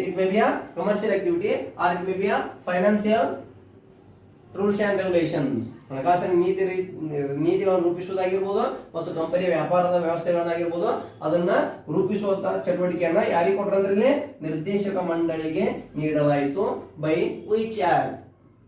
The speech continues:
ಹದಿನೇಳುನೂರ ಎಪ್ಪತ್ಮೂರರ ರೆಗ್ಯುಲೇಟಿಂಗ್ ಕಾಯ್ದೆ ಮುಖಾಂತರ ಭಾರತದಲ್ಲಿರುವ, ಇರುವಂತಹ ಬ್ರಿಟಿಷರ ಆಡಳಿತ ನೀತಿಗೆ ಸಂಬಂಧಿಸಿದಂತಹ ವ್ಯಾಪಾರದ ಚಟುವಟಿಕೆಗಳಾಗಿರ್ಬೋದು ಅಥವಾ ಅವರಿಗೆ ಸಂಬಂಧಿಸಿದಂತಹ ಹಣಕಾಸಿನ ಚಟುವಟಿಕೆಗಳನ್ನ ನಿರ್ದೇಶನ ಮಾಡುವುದು, ನಿಯಂತ್ರಣ ಮಾಡುವುದ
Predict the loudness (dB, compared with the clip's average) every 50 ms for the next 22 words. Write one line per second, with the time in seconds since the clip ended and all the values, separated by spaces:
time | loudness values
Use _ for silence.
0 | -20 -20 -20 -16 -12 -6 -2 -2 0 0 0 0 0 -2 -2 -4 -6 -6 -4 -4
1 | -4 -4 -4 -4 -4 -4 -2 -2 -2 0 0 -2 -2 -2 -2 -2 -2 -4 -4 -6
2 | -6 -6 -8 -8 -8 -4 -4 -2 -2 -2 -4 -8 -14 -20 -12 -4 -2 0 2 2
3 | 2 0 -2 -2 -2 -4 -4 -4 -4 -2 -2 -2 -2 -2 -2 -4 -4 -4 -6 -6
4 | -4 -4 -4 -4 -6 -8 -12 -18 -14 -8 -6 -4 -2 -2 -2 0 0 2 2 2
5 | 2 2 2 2 2 2 2 2 2 2 2 2 0 0 -2 -4 -2 -2 -2 -2
6 | -2 -2 -2 -2 -2 0 0 0 0 0 0 0 -2 -4 -10 -14 -14 -10 -6 -6
7 | -6 -2 0 0 0 0 0 0 -2 -2 -2 0 2 2 2 2 2 0 0 0
8 | 2 2 2 2 2 2 0 -4 -8 -12 -16 _ -10 -8 -2 0 0 2 0 0
9 | -4 -8 -12 -8 -2 0 2 2 2 2 0 0 0 0 0 2 0 0 0 0
10 | 0 2 2 2 2 0 -4 -8 -10 -8 -4 -4 0 2 2 2 4 2 0 0
11 | -2 -2 -4 -2 -4 -4 -2 0 0 0 0 0 0 0 0 0 0 -4 -8 -14
12 | -20 -20 _ _ _ _ _ _ _ _ _ -4 -4 0 4 4 4 4 4 2
13 | 2 4 4 2 2 2 0 0 2 4 4 4 2 2 0 0 0 0 0 0
14 | 0 0 -2 -2